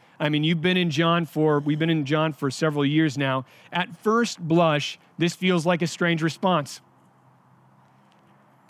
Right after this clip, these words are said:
But we're used to strange responses from Jesus, and we always discover that the strangeness of Jesus' statements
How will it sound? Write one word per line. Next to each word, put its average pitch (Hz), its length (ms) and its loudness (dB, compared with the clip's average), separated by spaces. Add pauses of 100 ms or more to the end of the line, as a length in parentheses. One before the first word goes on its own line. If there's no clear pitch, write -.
(260)
But 165 300 0
we're 165 140 2
used 165 400 0
to 208 80 -2
strange 170 360 0
responses 156 560 -2
from 147 200 -2
Jesus, 151 420 0
and 170 120 -2
we 170 120 2
always 220 340 2
discover 180 640 0
that 160 280 0 (480)
the 165 140 0
strangeness 180 1200 0
of 160 220 0
Jesus' 185 720 0
statements 139 840 -4